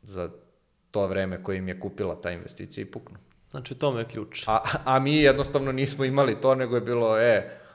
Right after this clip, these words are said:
Speaker 1: ajde.”
Speaker 2: Kod babe u stanu i
Speaker 1: Da, kod babe u stanu i vozi, brate. <laughs> I, i to je to. I ne mo-, znaš da ne možeš da zaposliš nikog prve te tri, četiri godine i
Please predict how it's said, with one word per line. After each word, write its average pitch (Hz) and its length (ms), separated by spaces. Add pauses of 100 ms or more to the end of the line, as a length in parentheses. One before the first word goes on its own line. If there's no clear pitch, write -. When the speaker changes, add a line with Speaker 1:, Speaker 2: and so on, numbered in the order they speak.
Speaker 1:
ajde.” 107 460
Speaker 2:
Kod 131 160
babe 139 260
u 120 60
stanu 135 520
i 127 280
Speaker 1:
Da, 143 360
kod 113 140
babe 135 300
u 120 40
stanu 123 460
i 131 160
vozi, 123 360
brate. - 320 (640)
<laughs> - 520
I, 139 360 (640)
i 123 480
to 139 100
je 135 120
to. 151 120
I 127 80
ne 135 120
mo-, 135 160
znaš 139 340
da 139 80
ne 135 120
možeš 131 220
da 117 140
zaposliš 120 520
nikog 120 320
prve 107 200
te - 220
tri, 107 200
četiri 107 260
godine 117 480
i 120 260